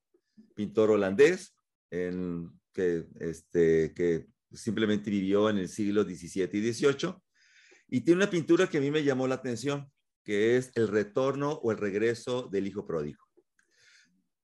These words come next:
Es una parábola de los evangelios, ¿sí? En donde Jesucristo habla brevemente de este, de este hijo que le pide la herencia al padre.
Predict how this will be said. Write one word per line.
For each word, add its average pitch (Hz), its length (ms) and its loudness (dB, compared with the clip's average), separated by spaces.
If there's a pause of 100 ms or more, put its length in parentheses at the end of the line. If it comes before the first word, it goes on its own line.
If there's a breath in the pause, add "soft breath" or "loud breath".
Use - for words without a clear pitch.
(120)
Es 120 240 2
una 135 500 4
parábola 160 680 4 (100)
de 92 240 -4
los 90 140 -4
evangelios, 117 880 0 (200)
¿sí? 143 360 -12 (380)
En 110 160 4
donde 135 600 4
Jesucristo 110 580 -2
habla 131 420 -2 (120)
brevemente 123 880 0 (540)
de 95 240 2
este, 117 240 0
de 104 340 0
este 123 540 0 (100)
hijo 139 580 -2
que - 80 -2
le 113 120 0
pide 107 200 0
la 113 100 4
herencia 113 320 2
al 127 100 -6
padre. 143 420 0